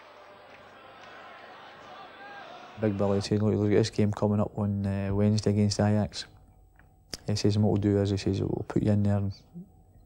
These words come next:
give you the first half of the game, or maybe the first half an hour." He says, "Then we'll take you off." He says, "And that'll be," he says, "it'll be, be, be a good night for you." Which is very good of him, because he didn't need to do that.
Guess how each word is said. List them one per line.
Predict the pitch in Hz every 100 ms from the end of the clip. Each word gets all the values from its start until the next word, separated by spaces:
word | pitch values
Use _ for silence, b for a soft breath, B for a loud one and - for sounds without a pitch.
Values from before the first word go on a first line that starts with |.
| 147 -
give | 104
you |
the | 101
first | - 101 -
half | 101 101
of | -
the | 101
game, | 104
or | 98
maybe | 98 98
the | 95
first | 98 98
half | 104 98
an | 98
hour." | 95 98 - - b b b b b b b -
He | 120
says, | 104 104
"Then | 101
we'll | 98
take | - -
you | 98
off." | 95
He | 98
says, | 98
"And | 98
that'll | 92
be," | 95 95
he |
says, | 95 92
"it'll | 90
be, | 98 95 - _ 117
be, | 95
be | 92
a | 98
good | 104
night | 98 98
for | -
you." | 110 - - - - - b b b b b -
Which | 117
is |
very | 120 123
good | 113
of | 123
him, | 123
because | 107 113
he |
didn't | 120 113
need | 113
to | 117
do | 113
that. | 107